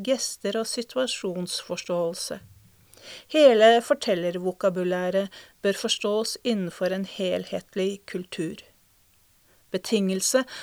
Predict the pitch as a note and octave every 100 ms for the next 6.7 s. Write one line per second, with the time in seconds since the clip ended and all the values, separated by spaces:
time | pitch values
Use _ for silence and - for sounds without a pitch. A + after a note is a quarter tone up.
0 | - - G#3+ G#3+ - A3+ A3 B3 - A3+
1 | G#3 A#3 C4 - A3+ B3+ C4 - E4 B3+
2 | A#3 G#3+ - A#3+ C#4+ E4+ - A3+ A3+ G#3
3 | - F3+ - G#3+ A3+ C4+ A#3+ A3+ - G3+
4 | F#3 G3+ G3 F#3+ G#3+ A3+ F#3+ F#3+ B3+ -
5 | - B3 - A#3 B3+ A#3+ G#3+ F#3+ G3 F#3+
6 | F3+ D3 - - F3 F#3+